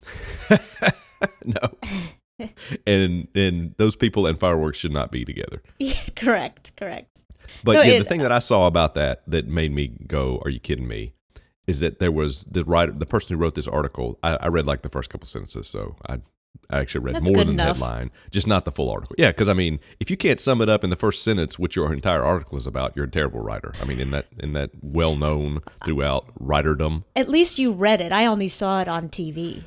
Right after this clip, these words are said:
Speaker 2: so.
Speaker 1: <laughs> Okay. Oh, okay.
Speaker 2: Yeah.
Speaker 1: Oh, you're one of those people, the T V news people, huh?
Speaker 2: That's right. I, I
Speaker 1: I don't
Speaker 2: guess I
Speaker 1: even know
Speaker 2: am
Speaker 1: what that
Speaker 2: an old
Speaker 1: means. <laughs>
Speaker 2: curmudgeon.
Speaker 1: Yeah. Are you watching the local news at, like, six P M or five P M so you can,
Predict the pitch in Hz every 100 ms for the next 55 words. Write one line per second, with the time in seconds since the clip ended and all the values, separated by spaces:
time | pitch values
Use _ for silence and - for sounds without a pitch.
0 | - - 131 - 139 139 - 147 190 214
1 | 135 160 - - - - - - - _
2 | - - - - - 233 - 110 104 107
3 | 127 110 92 104 123 107 - 82 76 65
4 | 69 - 104 117 101 73 58 - 60 52
5 | 55 50 - - 233 220 214 233 285 185
6 | - 240 - 277 254 - - 359 320 349
7 | 269 202 226 220 220 226 202 202 202 180
8 | - _ _ _ - 139 - _ _ _
9 | _ - - 185 - 139 156 151 151 131
10 | 123 135 147 135 139 143 139 135 - -
11 | 101 107 92 - 139 - 131 120 120 120
12 | 113 - 107 101 113 104 104 101 98 90
13 | 87 82